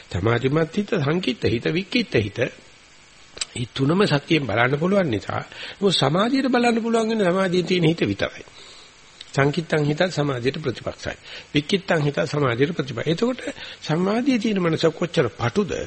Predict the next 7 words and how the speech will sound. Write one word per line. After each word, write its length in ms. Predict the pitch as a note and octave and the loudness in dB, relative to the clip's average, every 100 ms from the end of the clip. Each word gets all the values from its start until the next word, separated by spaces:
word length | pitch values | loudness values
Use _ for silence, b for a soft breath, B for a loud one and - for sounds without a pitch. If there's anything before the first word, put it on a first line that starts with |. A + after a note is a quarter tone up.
| - - - - - B B B B B | -10 -20 -20 -20 -20 B B B B B
සතියෙන් 480 | - D#3 D#3 A3+ A#3 | -6 -2 0 0 2
බලන 200 | G#3+ G3+ | 4 4
කෙනාට 320 | E3 D#3 C#3 C#3 | 2 2 2 2
මුළු 220 | D#3+ G#3+ | 2 0
තුනම 300 | D#3 E3 G3+ | 2 2 4
බලන්න 320 | G3+ E3 A#2+ | 4 4 0
පුළුවන්ද? 460 | A2+ B2+ C3+ D#2+ | 0 2 2 0